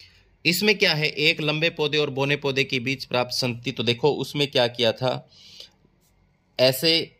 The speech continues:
मेंडल ने क्या किया था, दो लक्षण लेकर के जब क्रॉस कराया तो सारे पौधे कैसे प्राप्त हुए थे,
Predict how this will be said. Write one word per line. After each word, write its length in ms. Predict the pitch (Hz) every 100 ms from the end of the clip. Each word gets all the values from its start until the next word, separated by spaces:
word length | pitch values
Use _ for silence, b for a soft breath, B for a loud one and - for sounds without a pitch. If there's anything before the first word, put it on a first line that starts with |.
| -
मेंडल 360 | 113 123 127 135
ने 180 | 139 135
क्या 200 | 123 117
किया 240 | 117 120 110
था, 140 | 127
दो 500 | 110 117 117 113 117 _ _
लक्षण 380 | 110 113 - 147
लेकर 340 | 131 113 113 110
के 160 | 143
जब 200 | 131 117
क्रॉस 280 | - 143 151
कराया 240 | - 110 113
तो 100 | 131
सारे 300 | - 127 139
पौधे 300 | 127 120 117
कैसे 260 | 113 113
प्राप्त 340 | 113 101 98 -
हुए 120 | 92
थे, 220 | 92 85